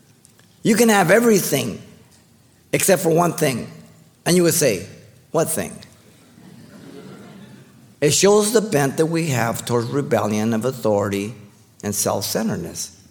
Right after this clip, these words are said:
The serpent enticed the woman in chapter three, verse one through five, as you know. So the woman ate. She gave to her husband, Genesis three six. And they fell.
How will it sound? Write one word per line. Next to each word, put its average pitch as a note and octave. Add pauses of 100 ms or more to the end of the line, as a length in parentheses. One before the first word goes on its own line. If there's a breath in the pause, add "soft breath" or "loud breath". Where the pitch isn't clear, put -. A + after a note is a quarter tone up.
(1400)
The B2+
serpent C3
enticed C3
the A2
woman G2
in F#2+
chapter G#2+
three, A#2
verse G2+
one G#2
through F#2+
five, G2+
as F#2
you G2
know. G#2 (680)
So -
the A#2+
woman B2
ate. B2+ (400)
She G2
gave G#2
to G#2
her F#2+
husband, G2+
Genesis G#2
three G#2
six. - (1700 loud breath)
And G#2
they G2
fell. -